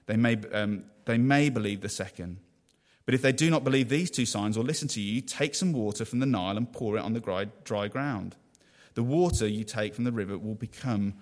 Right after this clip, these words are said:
like blood on the ground." Moses said to the Lord, "Pardon your servant, Lord.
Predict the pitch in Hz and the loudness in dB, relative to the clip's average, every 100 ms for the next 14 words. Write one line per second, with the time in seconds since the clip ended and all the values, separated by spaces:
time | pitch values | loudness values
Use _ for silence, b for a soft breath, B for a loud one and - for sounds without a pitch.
0 | B B 101 95 95 - _ - 104 98 | B B -6 -6 -6 -10 _ -6 -4 -2
1 | 98 95 95 78 80 95 - _ _ _ | -4 -6 -6 -8 -10 -14 -18 _ _ _
2 | _ _ _ _ B B B 110 120 127 | _ _ _ _ B B B 4 6 6
3 | 113 110 - - 127 110 - 110 117 110 | 4 -2 -4 0 2 2 0 0 2 2
4 | 101 - - 143 151 147 131 - 123 113 | 0 -6 -8 -4 -2 0 0 0 0 0
5 | 107 104 104 | -2 -4 -4